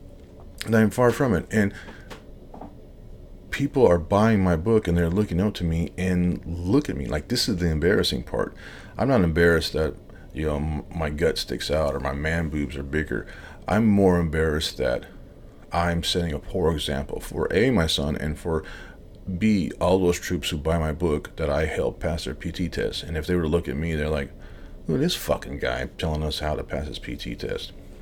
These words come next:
Or the P T test. So,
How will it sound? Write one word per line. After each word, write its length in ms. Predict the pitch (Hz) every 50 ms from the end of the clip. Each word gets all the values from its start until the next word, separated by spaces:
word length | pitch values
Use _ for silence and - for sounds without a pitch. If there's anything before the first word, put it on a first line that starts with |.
| - - - - - - - - - - - - - - - - - - - - - - - - - -
Or 100 | 98 92
the 180 | 76 85 80
P 140 | 71 - -
T 160 | - - 76
test. 380 | 65 - 69 65 - - - - - - - - - - - - - - - - - - - - - - - - - - - - - -
So, 400 | - 127 127 120 120 117 117